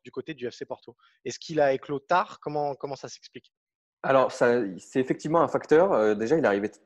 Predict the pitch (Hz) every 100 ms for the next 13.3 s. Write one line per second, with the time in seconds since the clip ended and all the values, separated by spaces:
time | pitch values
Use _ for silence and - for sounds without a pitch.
0 | _ 135 - 135 160 127 110 - 110 113
1 | - 170 107 101 123 - 131 160 151 104
2 | 131 110 - 107 101 - _ _ _ 123
3 | 113 120 127 131 131 - 120 104 101 110
4 | 123 - - 151 - _ _ - _ -
5 | 104 101 101 101 98 - - - - -
6 | 131 127 120 175 190 196 - 131 127 131
7 | 135 135 131 123 123 - 131 131 165 131
8 | 117 139 117 113 143 135 127 107 - 120
9 | 110 127 127 - 139 135 143 143 208 _
10 | _ _ - 113 104 101 98 98 95 92
11 | 147 151 139 123 143 117 113 151 135 -
12 | - 151 175 113 117 110 123 113 139 135
13 | 131 135 165